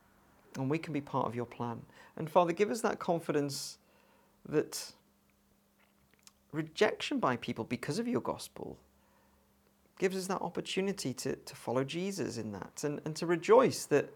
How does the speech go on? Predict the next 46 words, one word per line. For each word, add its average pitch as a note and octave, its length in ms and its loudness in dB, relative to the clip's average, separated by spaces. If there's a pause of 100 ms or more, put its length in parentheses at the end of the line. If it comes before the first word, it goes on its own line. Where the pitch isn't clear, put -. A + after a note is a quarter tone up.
(640)
well, F3 80 0
your G3 460 6
gospel C#3+ 480 0
is B2 360 -2 (120)
going D#3+ 260 2
forward C#3+ 340 4
and, B2 160 0
and C#3+ 160 -2
we G3 160 0
can G#3 240 -4
be C3 260 -2 (340)
counted F3+ 500 -4
worthy E3 520 0
to - 140 -12
suffer - 440 -4
for - 300 -8
it. - 320 -14 (1080)
Lord, F#3 180 2
give B3 180 0
us A3+ 120 2
that E3+ 200 0
confidence - 920 -8 (960)
because D3+ 260 -2
we D#3 120 2
know E3+ 320 4
that D#3+ 160 4 (260)
the C3 100 -4
gospel A#2+ 360 2
is A2+ 140 -4
true - 440 -2
and B2 100 0
we C#3 100 4
know D#3+ 200 8
that E3+ 160 2
Jesus E3 440 0
has B2+ 140 0
got - 360 6
this C#3+ 220 2
all C3 120 2
covered A2+ 400 -2
and B2 100 0
we C3 100 2
know D3 240 6
that E3+ 140 4
his C3+ 200 2
message D#3 500 2